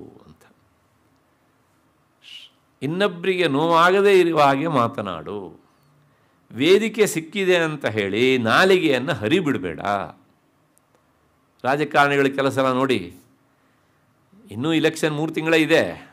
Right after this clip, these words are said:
ಆಗಲೇ ಒಬ್ಬೊಬ್ರು ಹರಿಬಿಡೋದು ನೋಡಿದರೆ ಬಾಯಿಗೆ ಬಂದಂಗೆ ಎರ್ರ ಬಿರ್ರ ಮಾತಾಡ್ತಾ ಇದ್ದಾರೆ ಅಲ್ವಾ?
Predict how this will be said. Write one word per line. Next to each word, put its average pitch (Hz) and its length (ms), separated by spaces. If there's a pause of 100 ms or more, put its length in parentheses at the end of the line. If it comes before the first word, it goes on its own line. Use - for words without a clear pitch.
(340)
ಆಗಲೇ 180 520
ಒಬ್ಬೊಬ್ರು 160 400
ಹರಿಬಿಡೋದು 151 520
ನೋಡಿದರೆ 104 480 (1000)
ಬಾಯಿಗೆ 160 640
ಬಂದಂಗೆ 165 580
ಎರ್ರ 143 280 (160)
ಬಿರ್ರ 165 380
ಮಾತಾಡ್ತಾ 123 520
ಇದ್ದಾರೆ 107 300 (1040)
ಅಲ್ವಾ? 90 280